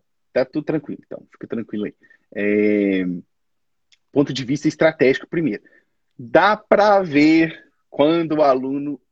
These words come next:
está dentro do programa aqui. Na hora que você abre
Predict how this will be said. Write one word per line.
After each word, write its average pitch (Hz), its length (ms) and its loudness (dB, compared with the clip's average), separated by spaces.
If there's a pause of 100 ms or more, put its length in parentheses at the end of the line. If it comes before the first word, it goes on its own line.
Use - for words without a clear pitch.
(520)
está - 640 -4
dentro 131 340 -10
do 123 160 -12
programa 117 600 -8
aqui. 107 280 -18 (300)
Na 123 140 -4
hora 165 160 0
que - 100 -20
você 185 380 -4 (200)
abre 226 400 -4